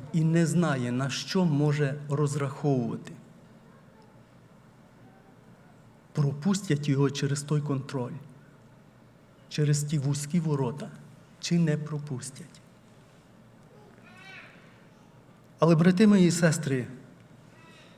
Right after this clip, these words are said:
надія кожної віруючої людини в Христі Ісусі,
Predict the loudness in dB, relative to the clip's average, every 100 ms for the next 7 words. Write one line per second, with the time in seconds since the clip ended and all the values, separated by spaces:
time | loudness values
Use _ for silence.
0 | -20 -20 -20 -4 2 4 6 8 8 8
1 | 4 -2 -10 -4 6 8 8 6 6 4
2 | 6 2 2 0 0 0 2 2 2 0
3 | -6 -18 -20 -20 -20 -20 -20 -20 -20 -20
4 | -18 -4 0 0 2 2 4 2 -2 -4
5 | -6